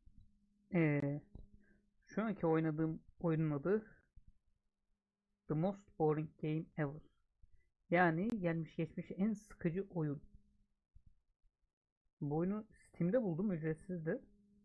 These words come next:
Açıklamasında da çok sıkıcı bir oyun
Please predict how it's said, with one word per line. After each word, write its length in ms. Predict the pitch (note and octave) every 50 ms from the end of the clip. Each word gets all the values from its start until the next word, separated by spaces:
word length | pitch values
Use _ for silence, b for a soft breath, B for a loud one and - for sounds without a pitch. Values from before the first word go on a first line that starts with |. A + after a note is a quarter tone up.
| _ _ _ _ _ - _ - - - - - - - _ _ _ _ _ _ _ _ _ _ _ _ - - -
Açıklamasında 720 | - - - - - F3+ F3+ F#3 F#3+ - - G3+ G#3 G#3 G3+
da 60 | G3+
çok 240 | G3 - G#3+ G#3+ -
sıkıcı 420 | - - - - F#3+ E3 F#3+ G3+
bir 60 | F#3+ F#3
oyun 400 | E3+ E3 E3+ F3 F3+ F3+ F3+